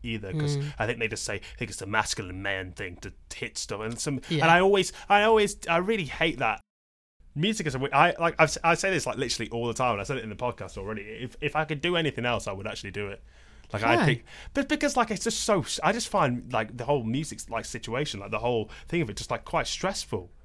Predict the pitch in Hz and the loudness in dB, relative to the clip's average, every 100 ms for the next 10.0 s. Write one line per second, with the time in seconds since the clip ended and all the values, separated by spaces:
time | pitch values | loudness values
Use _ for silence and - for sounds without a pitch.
0 | - - - 156 139 - 196 254 226 269 | -20 -8 0 2 2 2 6 8 6 4
1 | 262 240 233 233 - 214 - 147 143 143 | 6 6 6 2 0 -2 -2 -2 -2 -2
2 | 156 147 185 185 185 170 151 147 143 160 | -6 -4 0 2 2 2 0 -2 -4 -6
3 | - - - - 226 226 202 175 139 113 | -8 -14 -8 -2 0 2 0 -2 -4 -6
4 | - 185 240 220 - 247 240 220 156 214 | -6 0 2 4 4 4 4 2 6 8
5 | 202 - - - - - - - - - | 6 2 -10 -16 -18 -20 -20 -20 -20 -20
6 | - - - - 233 208 180 190 226 196 | -20 -18 -16 -10 0 2 4 4 6 8
7 | 185 220 226 208 202 208 208 208 208 - | 8 6 6 6 4 4 4 4 4 2
8 | 214 160 160 190 196 214 226 - 151 147 | 0 2 2 4 2 2 0 0 0 0
9 | 151 139 156 156 147 147 147 143 139 - | 0 2 4 4 4 4 4 2 -2 -10